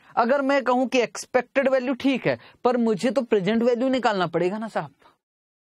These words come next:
भाई, आप कैसे प्रेजेंट वैल्यू को इग्नोर कर सकते हो? आपको इसका आज की वैल्यू निकालना पड़ेगा, तभी तो कंपैरिजन हो पाएगा।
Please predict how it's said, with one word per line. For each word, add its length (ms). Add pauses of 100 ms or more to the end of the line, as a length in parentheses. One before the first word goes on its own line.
(300)
भाई, 200
आप 220 (240)
कैसे 260
प्रेजेंट 380
वैल्यू 240
को 100
इग्नोर 340
कर 140
सकते 380
हो? 140 (360)
आपको 560
इसका 560 (120)
आज 360
की 180
वैल्यू 280
निकालना 380
पड़ेगा, 300
तभी 380
तो 140
कंपैरिजन 600
हो 140
पाएगा। 480